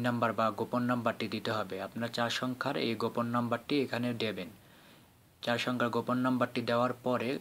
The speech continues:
এই সামনে এগিয়ে যাওয়ার জন্য কন্টিনিউ লেখা প্রথম বাটনটিতে টাচ করবেন। তারপর ব্যালেন্স চেক করার জন্য দ্বিতীয় নম্বর অপশনে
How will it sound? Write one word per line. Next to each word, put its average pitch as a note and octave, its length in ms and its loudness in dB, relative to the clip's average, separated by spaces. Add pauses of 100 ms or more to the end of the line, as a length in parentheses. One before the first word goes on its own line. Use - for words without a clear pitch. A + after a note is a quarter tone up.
এই A#2+ 120 0
সামনে A#2+ 400 2
এগিয়ে A#2+ 220 2
যাওয়ার B2 260 2
জন্য A#2+ 460 -2
কন্টিনিউ A#2+ 480 2
লেখা A#2+ 340 0
প্রথম A#2 460 -2
বাটনটিতে A#2 540 -2
টাচ - 300 0
করবেন। F#2 420 -4 (2000)
তারপর A#2+ 380 2
ব্যালেন্স A#2+ 480 0
চেক B2 220 2
করার A#2+ 260 2
জন্য A2 340 -2
দ্বিতীয় A#2+ 300 0
নম্বর A#2+ 320 2
অপশনে A2+ 540 -2